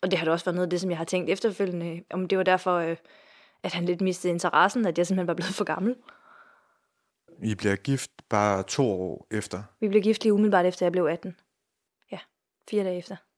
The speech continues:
Speaker 1: Jeg, jeg kommer fra, øh, et religiøst hjem, så grunden til, at vi blev gift så tidligt, hænger også sammen med, at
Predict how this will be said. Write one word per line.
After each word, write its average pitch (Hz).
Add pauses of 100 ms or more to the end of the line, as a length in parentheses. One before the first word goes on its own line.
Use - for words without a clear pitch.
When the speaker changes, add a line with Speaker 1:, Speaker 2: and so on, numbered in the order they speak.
(440)
Speaker 1:
Jeg, 190
jeg 185
kommer 196
fra, 156
øh, 147
et 151
religiøst 165
hjem, 196
så 165
grunden 196
til, 190
at 175
vi 175
blev 170
gift 190
så 190
tidligt, 196
hænger 170
også 135
sammen 165
med, 156
at -